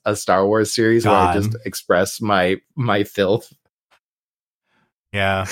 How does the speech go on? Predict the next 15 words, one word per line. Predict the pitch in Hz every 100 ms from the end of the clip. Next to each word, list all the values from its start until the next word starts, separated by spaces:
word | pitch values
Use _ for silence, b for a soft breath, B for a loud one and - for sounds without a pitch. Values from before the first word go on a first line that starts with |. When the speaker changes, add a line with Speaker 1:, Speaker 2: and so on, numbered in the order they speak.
| B
Speaker 1:
<laughs> | B
My | 143 151
filthy | - 101 190 214 135
Speaker 2:
<laughs> |
Speaker 1:
ways | 101 101 101 110 131 139
for | - 160
y'all. | 156 156 160 170 196 _ B B B
Speaker 2:
Yeah. | 101 95 156
Speaker 1:
Oh | 208 202 147
God, | 107 120 180 180
I'm | 135
so | - 165
sorry | 143 - 160 190 123 85 78 98 -
that | 104
it, | 110